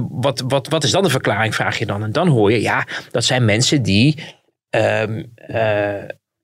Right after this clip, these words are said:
de ambtenaren, de staf van het bureau kabinetsformatie,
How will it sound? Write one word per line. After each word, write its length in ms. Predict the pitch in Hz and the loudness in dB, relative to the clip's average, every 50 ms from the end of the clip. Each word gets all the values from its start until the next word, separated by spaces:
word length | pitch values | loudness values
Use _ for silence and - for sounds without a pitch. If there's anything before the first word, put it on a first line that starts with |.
| _ _ - - 127 110 113 104 110 117 | _ _ -4 -4 -2 -2 -2 -4 -4 -4
de 120 | 113 - | -4 -2
ambtenaren, 760 | - 160 185 180 - 175 180 180 180 180 180 185 220 233 233 - - - - | 0 2 2 2 2 2 2 2 2 0 0 0 -2 -2 -4 -8 -18 -12 -6
de 100 | - 113 | -2 -2
staf 420 | - - - 170 165 170 - - | -2 0 0 -2 -2 0 -2 0
van 300 | - 143 123 120 127 117 113 | 2 2 2 2 0 0 0
het 160 | 120 113 107 | -2 0 0
bureau 280 | 120 113 117 127 127 120 | 0 0 2 2 0 2
kabinetsformatie, 1080 | 123 120 107 110 117 147 175 - - 185 170 180 175 180 185 180 - - 202 220 | 0 0 2 2 2 2 2 2 2 2 2 2 2 0 0 0 0 0 -2 -2